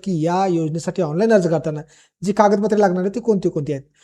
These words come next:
ऑनलाइन अर्ज प्रक्रिया सुरळीत पार पाडण्यासाठी खालील कागदपत्रे डिजिटल स्वरूपात जवळ ठेवा. शेतकरी आयडी म्हणजेच फार्मर आयडी हा अनिवार्य आहे, कंपल्सरी आहे. त्यानंतर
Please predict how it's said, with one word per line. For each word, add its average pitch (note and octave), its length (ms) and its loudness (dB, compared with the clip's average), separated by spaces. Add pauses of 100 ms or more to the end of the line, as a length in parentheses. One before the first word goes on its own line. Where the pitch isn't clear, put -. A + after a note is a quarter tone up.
(260)
ऑनलाइन G3+ 300 2
अर्ज A3+ 160 2
प्रक्रिया G#3 340 -2
सुरळीत F3+ 280 0
पार E3 220 -4
पाडण्यासाठी E3+ 600 -4
खालील E3 240 -2
कागदपत्रे D3 520 -6
डिजिटल D3 380 -2
स्वरूपात D3 360 -6
जवळ D3+ 260 -4
ठेवा. D#3 220 0 (760)
शेतकरी F3+ 400 2
आयडी F#3 280 8
म्हणजेच D3+ 380 -8
फार्मर D#3+ 300 0
आयडी F3 200 6
हा D3+ 240 0
अनिवार्य F3 380 2
आहे, G3+ 180 2
कंपल्सरी F3+ 580 2
आहे. G3+ 160 6 (580)
त्यानंतर E3+ 280 0